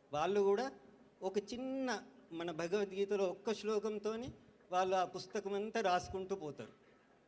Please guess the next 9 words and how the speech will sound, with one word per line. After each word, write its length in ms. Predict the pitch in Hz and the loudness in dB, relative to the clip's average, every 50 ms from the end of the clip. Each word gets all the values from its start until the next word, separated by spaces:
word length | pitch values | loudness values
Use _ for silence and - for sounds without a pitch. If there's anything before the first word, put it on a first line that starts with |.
| _ _ _ _ _ _ _ _ - - _ - - - - - 139 | _ _ _ _ _ _ _ _ -20 -20 _ -20 -20 -20 -18 -12 -8
మనకు 560 | 156 170 190 220 214 220 214 208 196 - - - - - - - - - - - - - | -4 -2 -2 0 2 4 4 4 4 4 0 -8 -16 -20 -20 -20 -20 -20 -20 -20 -16 -10
అన్నిటినీ 680 | 143 160 185 202 226 240 233 233 233 226 226 202 185 | -6 0 2 4 4 4 4 4 2 4 4 4 2
సమిష్టిగా 640 | 131 - 180 185 214 214 - - - 233 226 202 202 | 2 0 0 0 0 -2 -2 -4 -4 0 4 4 6
ఒక్క 240 | 170 165 - - 220 | 4 4 2 0 2
దగ్గర 420 | 208 220 220 208 202 233 226 220 | 4 4 4 6 6 6 6 6
కూర్చి 520 | 196 202 - 190 220 220 - - 277 269 - - - - - - - - - - - - 117 135 | 4 2 2 2 2 2 0 -4 -6 -6 -6 -10 -20 -20 -20 -20 -20 -20 -20 -20 -18 -12 -6 -2
జీవితంలో 580 | 190 226 240 240 233 240 233 226 233 226 214 202 | -2 -2 -2 -2 0 0 2 2 4 4 2 2
కలిగే 400 | 196 202 202 214 208 208 202 185 | 4 2 0 2 4 4 4 4
ప్రతి 380 | 180 - 190 190 196 202 247 | 2 2 0 0 0 0 0